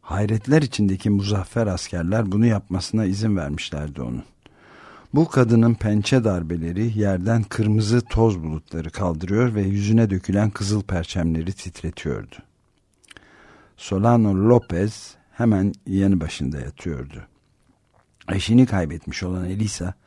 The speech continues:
ona ağlamıyor, ona bakmıyordu. Sadece nafile bir çabayla onu kendi toprağı olmuş olan toprağa gömme isteğiyle üzerine avuç avuç toprak atıyordu.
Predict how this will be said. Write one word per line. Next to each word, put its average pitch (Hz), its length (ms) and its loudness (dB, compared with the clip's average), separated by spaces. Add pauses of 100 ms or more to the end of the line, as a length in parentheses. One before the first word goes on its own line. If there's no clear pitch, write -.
(260)
ona 120 220 6
ağlamıyor, 104 720 4
ona 107 300 2
bakmıyordu. 73 680 -4 (520)
Sadece 98 720 0 (400)
nafile 104 540 0
bir 90 80 -6
çabayla 82 640 -6 (440)
onu 120 260 4
kendi 120 440 4
toprağı 87 420 -2
olmuş 85 300 -4
olan 87 220 -6
toprağa 98 480 -4
gömme 101 480 6
isteğiyle 82 640 -4 (220)
üzerine 101 600 0
avuç 113 340 0
avuç 92 380 -6
toprak 85 420 -8
atıyordu. - 500 -12